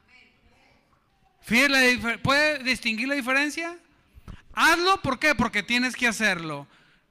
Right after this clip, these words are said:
No, apúnteme de los que nunca lo va a hacer porque tiene que hacerlo. Apúnteme en esa lista.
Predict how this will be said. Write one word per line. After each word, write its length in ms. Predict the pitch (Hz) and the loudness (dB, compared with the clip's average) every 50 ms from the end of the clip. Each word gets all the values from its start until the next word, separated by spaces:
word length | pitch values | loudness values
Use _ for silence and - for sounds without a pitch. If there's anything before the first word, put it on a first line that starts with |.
| _ | _
No, 300 | - 269 302 294 269 240 | 0 2 4 4 4 4
apúnteme 480 | 208 202 - 269 302 285 - 330 302 311 | 2 0 0 -2 -2 -2 -2 -2 -2 0
de 80 | 302 285 | 0 -2
los 140 | 247 226 - | -2 -4 -4
que 100 | - 214 | -4 -2
nunca 220 | 220 262 233 - | -2 -2 -2 -2
lo 100 | 254 240 | -2 -2
va 60 | 226 | -2
a 40 | 233 | -2
hacer 180 | 214 233 220 - | -2 -4 -4 -4
porque 300 | 247 220 - - 202 196 | -4 -6 -4 -4 -4 -4
tiene 460 | - - 240 233 240 240 240 240 233 | -2 0 0 2 2 2 0 0 -2
que 120 | - 226 | -2 -2
hacerlo. 440 | 220 - 240 233 233 247 254 247 240 - - - | -2 0 -2 -2 0 0 0 -2 -2 -4 -8 -8
Apúnteme 600 | - 175 - - - 330 359 339 - 349 302 294 | -8 -6 -4 -2 -2 -2 -2 0 -2 -2 -2 0
en 80 | 269 277 | 0 0
esa 140 | 233 277 | 0 0
lista. 380 | 254 247 247 - - 220 175 | 0 0 -2 -2 -2 -6 -6